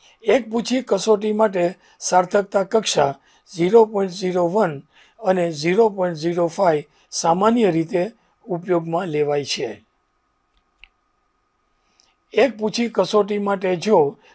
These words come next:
ટી મૂલ્ય એક પોઇન્ટ છ પાંચ કે વધારે હોય તો સરાસરીનો તફાવત ઝીરો પોઇન્ટ ઝીરો પાંચ કક્ષાએ એટલે કે પંચાણું ટકા વિશ્વાસ અંતરે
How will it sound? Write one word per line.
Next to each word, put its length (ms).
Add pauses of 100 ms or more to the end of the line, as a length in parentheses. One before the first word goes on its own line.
(180)
ટી 120
મૂલ્ય 520 (380)
એક 340
પોઇન્ટ 360 (320)
છ 100 (200)
પાંચ 220 (460)
કે 380 (380)
વધારે 460
હોય 300
તો 440 (280)
સરાસરીનો 880
તફાવત 580 (460)
ઝીરો 280
પોઇન્ટ 300
ઝીરો 380
પાંચ 340
કક્ષાએ 540 (420)
એટલે 320
કે 280 (380)
પંચાણું 480
ટકા 320
વિશ્વાસ 580
અંતરે 520